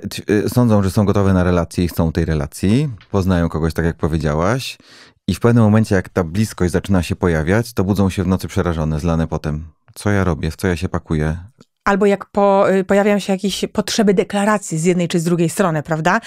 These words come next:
Speaker 2: Myślę sobie teraz o takich bardzo, mm, stereotypowych akurat, ale bardzo powszechnych sytuacjach, jak na przykład bycie narze-, bycie, bycie parą, potem bycie narzeczeństwem. Myślę teraz zwi-,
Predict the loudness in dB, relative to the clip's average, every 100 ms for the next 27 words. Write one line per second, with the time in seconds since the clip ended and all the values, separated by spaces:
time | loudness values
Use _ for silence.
0 | -6 -2 0 0 0 2 0 0 -4 -2
1 | -2 0 -2 0 0 -2 -10 -18 -2 2
2 | 4 2 2 2 2 -2 -6 -2 0 0
3 | 0 0 2 2 2 0 0 0 0 -2
4 | -2 -4 -4 -6 -6 -4 -4 -2 -4 -2
5 | -2 -2 -8 -20 -20 -6 -4 -2 -2 -2
6 | 0 0 0 0 -2 -2 -2 -2 -2 0
7 | -2 -4 -4 -2 2 2 2 0 -2 -2
8 | -2 -2 -2 0 -2 0 0 0 0 0
9 | 0 -2 -4 -4 -2